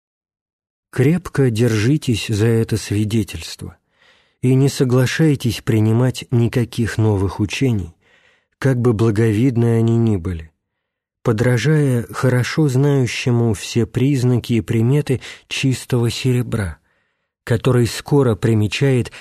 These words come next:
примесь всякой лигатуры и нечистое серебро отвергает. Подобно и вы отвергаете всякое учение, где заметите хоть мало лигатуры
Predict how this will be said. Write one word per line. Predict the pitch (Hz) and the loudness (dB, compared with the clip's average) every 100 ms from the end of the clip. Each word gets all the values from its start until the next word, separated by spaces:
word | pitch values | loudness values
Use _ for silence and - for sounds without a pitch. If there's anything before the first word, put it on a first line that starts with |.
| - | -8
примесь | - 123 120 117 - | 0 2 2 0 -4
всякой | - 123 110 120 | -4 -4 0 0
лигатуры | 110 98 110 104 139 120 87 - _ _ _ - | 0 2 -2 0 -2 -2 -4 -10 _ _ _ -2
и | 143 | 2
нечистое | 135 117 - 139 - 127 113 | 2 0 -2 -4 -2 -2 0
серебро | - 117 107 98 107 113 - - | 0 0 0 0 0 0 -2 -4
отвергает. | 110 117 117 104 104 87 78 - _ _ _ _ _ _ _ _ _ _ _ _ _ _ _ _ | -2 0 0 0 -2 -4 -8 -16 _ _ _ _ _ _ _ _ _ _ _ _ _ _ _ _
Подобно | - 117 147 139 139 139 | -2 2 2 2 2 2
и | 123 143 139 | 0 0 2
вы | 127 117 | 2 2
отвергаете | 98 98 113 123 117 135 139 120 - 98 | 0 0 0 0 0 0 0 -2 -4 -6
всякое | 87 - 113 104 - 98 | -6 -2 -2 0 0 0
учение, | 98 - 151 147 98 80 - _ _ _ _ _ | 0 -2 0 0 0 -4 -12 _ _ _ _ _
где | 104 104 127 | -2 0 2
заметите | 113 131 151 147 123 - 110 - - | 2 2 2 0 -2 -2 -4 -6 -14
хоть | - 139 - | -4 -2 0
мало | 135 127 113 98 95 | 2 2 2 0 0
лигатуры | 101 95 101 - 156 147 | 0 0 -2 0 0 2